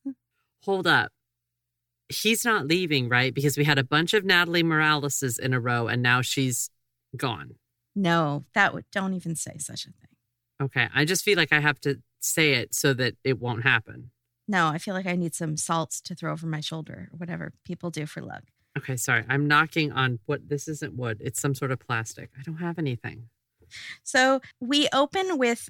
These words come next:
Speaker 1: Keith driving in a convertible down P C H, his hair, glorious hair, blowing in the wind. This is the second time we've seen him in a convertible because we saw him in a convertible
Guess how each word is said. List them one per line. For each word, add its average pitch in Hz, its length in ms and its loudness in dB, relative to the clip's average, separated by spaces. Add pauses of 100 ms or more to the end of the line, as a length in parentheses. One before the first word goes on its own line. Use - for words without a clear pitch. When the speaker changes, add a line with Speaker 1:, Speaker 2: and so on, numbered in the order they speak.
(120)
Speaker 1:
Keith 196 520 -6 (100)
driving 226 600 4
in 220 120 -2
a 208 60 -2
convertible 190 840 2 (280)
down 190 380 4
P 214 240 -4
C 180 240 -2
H, 165 300 0
his 196 160 -4
hair, 196 520 4
glorious 202 520 2
hair, 160 340 2 (680)
blowing 185 340 6
in 170 80 2
the 160 100 0
wind. 156 440 0
This 262 240 2
is 311 100 -4
the 330 140 2
second 247 340 0
time 226 240 0
we've 214 140 -4
seen 220 200 -2
him 208 120 0
in 202 80 -2
a 190 40 -4
convertible 202 720 0
because 170 300 -6
we 190 80 -4
saw 196 260 2
him 190 100 0
in 180 80 0
a 175 60 0
convertible 175 800 0